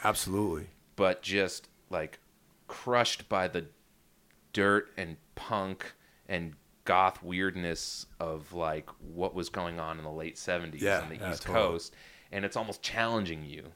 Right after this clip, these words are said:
Speaker 2: you know, like, here's this scuzzy recording, find the great song in
Speaker 1: None of the
Speaker 2: there.
Speaker 1: guitars are in tune. <laughs>
Speaker 2: Yeah.
Speaker 1: You know, it's like, that was the one thing. I mean, not, not so much as a kid, but later on, as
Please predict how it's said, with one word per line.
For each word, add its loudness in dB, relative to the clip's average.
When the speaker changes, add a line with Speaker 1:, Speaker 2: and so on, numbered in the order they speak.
Speaker 2:
you 2
know, 6
like, 2
here's 2
this -2
scuzzy 0
recording, 0
find 0
the 0
great 0
song -4
in -14
Speaker 1:
None 4
of 0
the 4
Speaker 2:
there. -2
Speaker 1:
guitars 2
are 2
in 0
tune. 2
<laughs> -6
Speaker 2:
Yeah. 12
Speaker 1:
You 2
know, 4
it's -2
like, 0
that 6
was 8
the 2
one 4
thing. 0
I 0
mean, 0
not, 6
not 8
so 12
much 12
as 8
a 2
kid, 6
but -2
later 4
on, 4
as -2